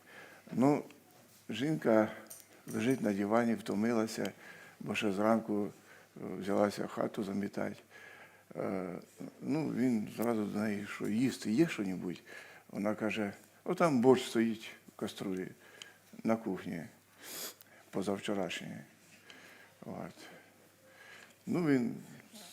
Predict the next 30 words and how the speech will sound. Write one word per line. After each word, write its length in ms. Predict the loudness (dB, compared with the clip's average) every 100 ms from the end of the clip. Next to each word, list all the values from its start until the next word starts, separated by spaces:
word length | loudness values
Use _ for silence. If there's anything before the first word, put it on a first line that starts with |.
| -6
зразу 340 | 0 0 0
раз 240 | -4 -4 -6
собі 200 | -6 -4
насипав, 520 | -4 -2 -4 -2 -2
насипав 460 | -2 -2 -2 0 0
борщу, 360 | 0 -2 -2
попробуй, 380 | -2 0 0 2
він 100 | 0
кислий, 520 | 0 0 0 2 -2
той 180 | 0 -2
борщ, 240 | -2 -4 -4
він 100 | -4
скис 380 | -2 0 0
уже, 160 | -2 -6
той 180 | 0 0
борщ. 360 | 0 -2 -4 -12 -14 -12 -6 2
Говорить: 180 | 6
«Я 80 | 6
ще 160 | 8 8
що 120 | 10
є? 100 | 8
Та 160 | 8 6
чай, 400 | 10 10 10 8
ну, 100 | 6
там, 280 | 6 6
візьми 240 | 4 4 0
собі 260 | 2 0
чай 220 | 6 8 8
в 100 | 6
чайнику». 460 | 2 2 0 -6